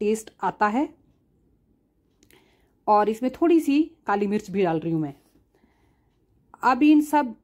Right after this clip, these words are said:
मसालों को इकट्ठा मिलाकर दो तीन मिनट के लिए तेज आंच पर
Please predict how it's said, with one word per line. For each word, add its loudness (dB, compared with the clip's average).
मसालों -2
को -4
इकट्ठा -2
मिलाकर -2
दो 2
तीन -6
मिनट -2
के 0
लिए -2
तेज -4
आंच -4
पर -4